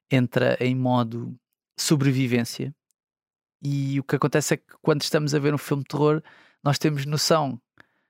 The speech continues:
apesar do nosso cérebro estar a receber a informação de que está em modo de sobrevivência, nós, nós sabemos que não estamos em modo de sobrevivência, que estamos a ver um filme. Então é quase como se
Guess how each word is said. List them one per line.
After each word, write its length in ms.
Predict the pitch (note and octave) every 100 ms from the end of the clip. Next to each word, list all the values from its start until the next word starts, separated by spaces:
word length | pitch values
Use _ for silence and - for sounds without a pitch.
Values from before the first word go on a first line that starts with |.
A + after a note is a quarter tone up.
| -
apesar 340 | A#2+ C3+ D3
do 100 | C3+
nosso 200 | C3+ C3+
cérebro 340 | - C#3 B2+ -
estar 240 | - A#2+
a 40 | A#2+
receber 580 | - - B2 A#2+ A2 _ _ _ _ _ -
a 140 | B2+
informação 480 | B2+ - C3 C3 C#3
de 60 | A#2+
que 60 |
está 140 | - A#2+
em 60 |
modo 140 | B2 B2
de 60 |
sobrevivência, 540 | - B2+ C3 D3 C#3+ D#3
nós, 280 | E3 D#3
nós 220 | - D#3+ D3+
sabemos 300 | E3 E3+ -
que 80 |
não 80 | E3
estamos 260 | D#3 D#3+ D#3
em 60 |
modo 140 | D#3+ D#3+
de 60 |
sobrevivência, 420 | - E3 D#3 C#3 C3
que 60 |
estamos 220 | - B2+
a 60 | C3+
ver 140 | C3
um 60 | C#3+
filme. 280 | - C#3 C3
Então 180 | D3+ D#3
é 60 |
quase 260 | D3+ D#3 -
como 200 | E3 D#3
se 360 | - D#3 D#3